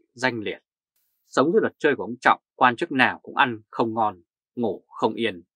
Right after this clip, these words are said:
Ông Tổng Trọng đã dùng Tô Lâm nhưng lại phong thái tử cho kẻ khác. Ông Trọng là con người khó lường, chính ông từng nuôi người kế vị,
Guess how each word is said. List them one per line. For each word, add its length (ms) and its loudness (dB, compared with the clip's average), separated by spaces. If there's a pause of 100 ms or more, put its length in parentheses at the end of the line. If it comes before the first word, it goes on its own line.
(1300)
Ông 240 2
Tổng 160 -2
Trọng 220 2 (140)
đã 100 2
dùng 300 2
Tô 120 4
Lâm 240 2 (200)
nhưng 140 -2
lại 240 2
phong 240 4 (100)
thái 260 4
tử 200 0 (260)
cho 180 0
kẻ 160 -6
khác. 260 -2 (1200)
Ông 220 4
Trọng 240 4
là 80 -12
con 200 -2
người 240 -2
khó 260 4
lường, 340 2 (400)
chính 180 -2
ông 340 2
từng 200 0
nuôi 140 -2
người 300 -4
kế 140 -2
vị, 240 -2